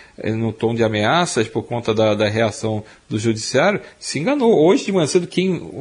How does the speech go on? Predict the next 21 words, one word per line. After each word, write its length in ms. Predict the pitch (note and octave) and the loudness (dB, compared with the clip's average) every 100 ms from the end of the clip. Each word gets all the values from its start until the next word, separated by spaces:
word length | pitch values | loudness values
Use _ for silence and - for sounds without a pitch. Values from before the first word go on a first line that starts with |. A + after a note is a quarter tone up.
| - | -8
não 160 | C3 B2+ | -4 -2
sei 200 | - D3+ | 0 0
se 220 | - C3+ | 2 2
é 80 | A#2 | 4
ele 320 | C#3 B2 - | 4 2 0
ou 120 | C3 | -2
se 160 | B2+ C3+ | -2 -6
quem 200 | - C3+ | -4 0
usa 300 | C3 C3+ B2+ | 2 2 2
as 80 | A#2 | 0
redes 200 | B2+ - | 0 -2
sociais 380 | A#2 - A2+ | -4 -2 0
dele, 240 | A2+ E3 G3 - - - | 0 -2 -2 -10 -20 -4
já 200 | A3+ C4+ | -2 -2
bateu 720 | C#3 C#3+ C3+ C3+ C#3 - F3+ | -4 -10 -2 0 0 0 0
de 140 | C4 | 2
novo 340 | D#3 F#3+ E3+ | 4 4 2
no, 320 | C#3 B2 A2+ A2 | 2 4 4 2
no 100 | A2+ | 0
ministro 320 | A#2+ A#2+ A#2 | -2 -2 0
Barroso. 480 | G#2+ G2+ A#2+ G#2+ | 2 4 2 2